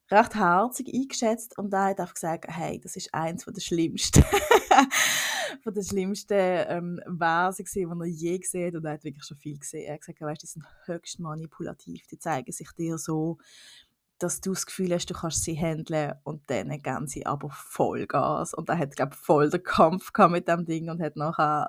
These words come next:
drei Tage gebraucht, um sich zu erholen. <laughs> Und ich habe nicht so, Gott sei Dank,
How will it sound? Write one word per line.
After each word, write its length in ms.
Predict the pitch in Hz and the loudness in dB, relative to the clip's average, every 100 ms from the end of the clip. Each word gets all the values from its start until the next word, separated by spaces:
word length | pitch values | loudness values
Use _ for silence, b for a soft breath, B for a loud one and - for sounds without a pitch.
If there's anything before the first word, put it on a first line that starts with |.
| - | -6
drei 260 | 156 143 156 | 0 0 2
Tage 340 | 147 165 - | 0 -2 -6
gebraucht, 340 | 175 190 - | -2 -2 0
um 80 | 196 | -2
sich 160 | 170 - | -2 -2
zu 80 | 175 | 0
erholen. 380 | 170 160 226 | 0 4 6
<laughs> 0 | |
Und 120 | 220 185 | 8 8
ich 160 | 214 | 8
habe 120 | 254 - | 8 8
nicht 160 | 269 - | 4 2
so, 80 | 196 | -8
Gott 340 | - - 233 - | 0 4 4 4
sei 260 | - 202 - | 6 6 6
Dank, 380 | - 180 196 - | 4 4 4 -2